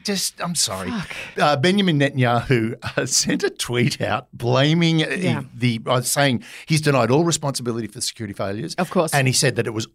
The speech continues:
Speaker 1: all because of the intelligence community in Israel.
Speaker 2: Yeah, and then he deleted.
Speaker 1: And then he deleted it
Speaker 2: Yep.
Speaker 1: with a following tweet that said,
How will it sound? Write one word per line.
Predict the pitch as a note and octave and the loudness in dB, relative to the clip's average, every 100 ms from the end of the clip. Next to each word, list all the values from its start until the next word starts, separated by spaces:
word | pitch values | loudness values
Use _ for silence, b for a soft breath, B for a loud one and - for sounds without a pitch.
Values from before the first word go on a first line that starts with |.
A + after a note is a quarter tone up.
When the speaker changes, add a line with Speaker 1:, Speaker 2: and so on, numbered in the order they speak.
| - | -2
Speaker 1:
all | D#3+ D#3 | 4 4
because | C3+ C3+ C3+ G#2+ | 4 2 2 0
of | G#2+ | 0
the | G#2+ | -4
intelligence | G#2 A2 G2+ G2+ - | -4 -4 -6 -8 -10
community | G2 G2 F#2 F#2+ | -6 -6 -6 -4
in | G#2+ | 0
Israel. | C#3 A#2 - | 0 0 0
Speaker 2:
Yeah, | G3 - | 0 0
and | E3 F#3+ | 0 0
then | F3+ | 0
he | |
deleted. | D#3+ D#3+ D3+ D3+ - - | -2 -2 -4 -4 -6 0
Speaker 1:
And | E3+ | 2
then | F3 | 4
he | C3+ | 2
deleted | C3 B2+ B2+ D3 C3 | 2 4 4 4 4
it | |
Speaker 2:
Yep. | C3+ - | 2 2
Speaker 1:
with | C3+ C#3 C#3 - | 2 4 2 0
a | B2+ | -4
following | C3+ E3 G#3 F#3 C3 | -2 2 4 4 2
tweet | - F#3 G3 - | 0 -2 -2 -2
that | C3+ | -4
said, | - C3+ B2 | 2 2 2